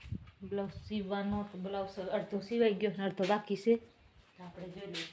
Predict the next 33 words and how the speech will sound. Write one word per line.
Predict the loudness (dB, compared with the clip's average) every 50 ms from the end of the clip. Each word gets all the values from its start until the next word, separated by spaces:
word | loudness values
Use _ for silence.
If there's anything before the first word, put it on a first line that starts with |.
| -14 -20 _ -14
બ્લાઉઝ | -10 -8 -8 -8 -8 -10
જ | -14 -12 -8
બાકી | -8 -8 -8 -8 -10 -10
છે. | -10 -8 -10 -10 -12 -16 _ _ _ _ _ _ _ _ _ _ _ _ _ _ _ _ _ _ _ _ _ _ -8 -8
એક | -8 -8
સીવ્યો | -6 -4 -2 -2 0 0 0 0
છે | 0 -2
ને | -4 -4 -6
હજી | -6 -6 -4 -4 -4
એક | -4 -4 -4
બાકી | -4 -4 -4 -6 -8 -10
છે, | -10 -10 -10 -10
તો | -10 -8 -10 -10
સીવી | -8 -6 -6 -4 -4 -4
લઈએ | -4 -4 -4 -4 -4
આપણે. | -4 -6 -8 -10 -10 -12 -18 _ _ _ _ _ _ _ _ _
તો | -16 -14 -12
હવે | -10 -8 -8 -8 -8 -8 -10 -16 _ _ _ _ _ _ _ _ _ _ _ _ _ _ _ _ _
કામ | -16 -14 -10
કરી | -6 -4 -4 -2
લઈએ | -2 -2 -4 -4
ને | -8 -10 -14 -14 -10
કામ | -8 -8 -6 -6
ત્યારે | -6 -6 -6 -6 -8
થાહે. | -8 -10 -8 -8 -8 -8 -8 -10 -14 -18 -20 -20 -20 -20 -20 -20 _ _ _ _ _
તો | -14 -12
ઘરનું | -8 -6 -4 -4 -4 -2
કામ | -2 -4 -2 -2
બધું | -2 -2 -2 -4
બાકી | -4 -4 -4 -6 -8 -12
પડ્યું | -10 -8 -8 -6 -6
હોય | -8 -8 -8 -8
ને | -10 -10